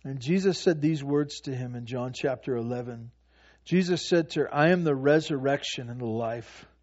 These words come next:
Whoever believes in me, though he die, yet he live.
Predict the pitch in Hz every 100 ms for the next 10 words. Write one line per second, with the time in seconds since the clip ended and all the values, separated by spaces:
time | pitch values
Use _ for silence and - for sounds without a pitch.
0 | _ _ _ _ _ _ - 151 160 165
1 | 190 160 143 135 139 156 143 156 147 131
2 | 123 110 147 175 190 196 175 143 147 151
3 | 131 117 110 - _ _ _ _ _ _
4 | _ - _ 123 135 156 220 - - -
5 | - _ _ _ _ - 127 131 165 175
6 | 120 -